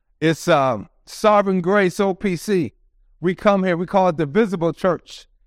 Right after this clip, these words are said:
And inside the invisible church. And Christ has planted us here in this church so what? We can help each other. So we can serve each other. So that we can love each other. And as we serve each other,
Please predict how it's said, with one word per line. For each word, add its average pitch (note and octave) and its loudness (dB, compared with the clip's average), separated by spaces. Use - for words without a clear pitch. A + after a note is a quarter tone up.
And E3+ -2
inside G3 2
the F#3 0
invisible F3 0
church. E3 0
And D#3 -2
Christ A3+ 2
has E3+ -4
planted G#3+ 0
us F3 -2
here E3+ 0
in C4 2
this A3+ 0
church G#3+ -2
so A3 0
what? G#3 0
We G3+ -2
can E3 0
help G3 0
each E3+ -4
other. G#2 -4
So E3 -2
we F3+ 0
can E3+ 0
serve F3+ 2
each D#3+ -4
other. G#2+ -2
So F#3 0
that E3+ 2
we F#3+ -4
can D3+ -2
love F3+ 2
each F3 -4
other. D3+ 2
And D3+ -2
as E3 0
we G3+ -2
serve A3+ 0
each G3+ -2
other, D#3+ 2